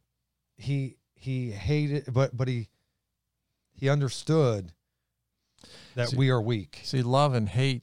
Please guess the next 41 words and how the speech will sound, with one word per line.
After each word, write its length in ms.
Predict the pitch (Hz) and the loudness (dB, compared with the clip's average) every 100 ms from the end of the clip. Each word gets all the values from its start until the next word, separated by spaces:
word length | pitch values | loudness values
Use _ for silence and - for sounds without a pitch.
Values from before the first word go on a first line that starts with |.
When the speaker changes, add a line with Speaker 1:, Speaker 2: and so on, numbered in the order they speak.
| 92 | -6
Speaker 2:
are 100 | 90 | -8
kind 300 | - 107 98 | -4 -4 -2
of 120 | 98 | -4
sometimes 520 | 110 104 - 110 92 | -6 -6 -4 -4 -4
the 60 | 92 | -4
sa-, 240 | - 90 - 95 - | -4 -6 -8 -20 -10
different 300 | 110 - 104 | -10 -6 -6
sides 280 | - 104 95 | -2 -2 -2
of 80 | 87 | -6
the 80 | |
same 280 | 92 101 95 | -6 -6 -6
coin 280 | 90 104 92 | -6 -6 -4
Speaker 1:
I, 40 | |
Speaker 2:
too. 360 | 113 135 147 90 | -2 -2 -2 -2
When, 160 | 90 95 | -4 -4
Speaker 1:
I 140 | 104 | -6
know. 440 | 127 160 139 98 90 | -6 -6 -6 -10 -8
Speaker 2:
you 100 | 107 | -4
know, 220 | 104 101 - | 0 0 0
I 140 | 107 | 0
love 280 | 110 117 120 | 2 2 2
my 160 | 107 98 | 2 2
wife. 340 | 101 139 131 | 2 0 0
I, 140 | 98 | 0
I 160 | 117 101 | 0 -2
want 220 | 127 113 | -2 0
no 60 | 113 | 2
one 200 | 123 117 | 2 2
else 240 | 127 147 | 0 -2
loving 400 | 107 90 82 85 | 0 0 0 -6
her, 400 | 82 85 101 120 - | -4 -4 -4 -6 -6
uh, 120 | 87 | -4
Speaker 1:
Right. 80 | 87 | -2
Speaker 2:
like 220 | 95 92 | -4 0
I 120 | 101 | 0
do, 320 | 143 95 104 123 - - _ | 2 0 -2 -6 -14 -20 _
not 160 | 82 85 | -8 -6
in 160 | 85 80 | -6 -8
a 40 | |
physical 460 | - 98 104 90 82 | -8 -8 -8 -8 -8
way, 360 | 82 87 98 | -6 -6 -8